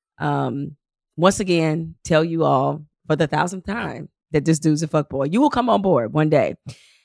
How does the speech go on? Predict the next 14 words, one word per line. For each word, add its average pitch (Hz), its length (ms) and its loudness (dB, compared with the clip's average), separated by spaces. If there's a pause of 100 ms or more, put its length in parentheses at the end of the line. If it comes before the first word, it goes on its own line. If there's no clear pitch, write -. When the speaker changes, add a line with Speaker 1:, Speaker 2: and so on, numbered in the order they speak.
(240)
Speaker 1:
And 214 580 6 (1300)
his 254 460 0
relationship 175 600 -2
with 135 120 -8
Donetta, 117 420 -8 (220)
already 233 600 6
problematic, 151 600 -4 (120)
right? 160 260 8
Already 339 380 8
problematic. 185 460 4
We've 285 120 4
gone 277 200 4
through 151 160 -2
this, - 300 -2